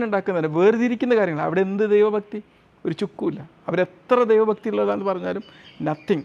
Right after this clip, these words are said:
ഒരു മനുഷ്യനോട് വിവേചനം കാണിക്കുക, വിദ്വേഷം കാണിക്കുക, വർഗീയത കാണിക്കുക, അല്ലെങ്കിൽ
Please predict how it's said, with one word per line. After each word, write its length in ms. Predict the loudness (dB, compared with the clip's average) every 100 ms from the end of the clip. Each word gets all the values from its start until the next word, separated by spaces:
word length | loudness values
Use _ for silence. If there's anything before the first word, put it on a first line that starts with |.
| -4
ഒരു 100 | -2
മനുഷ്യനോട് 380 | 0 0 -2 0 0
വിവേചനം 400 | 0 0 -2 -4
കാണിക്കുക, 280 | -4 -2 -2 -2
വിദ്വേഷം 420 | -4 0 0 -2
കാണിക്കുക, 280 | -6 -6 -4
വർഗീയത 540 | -2 0 -2 0 0 0 -4
കാണിക്കുക, 320 | -6 -8 -12 -12 -20 -8
അല്ലെങ്കിൽ 320 | 0 2 2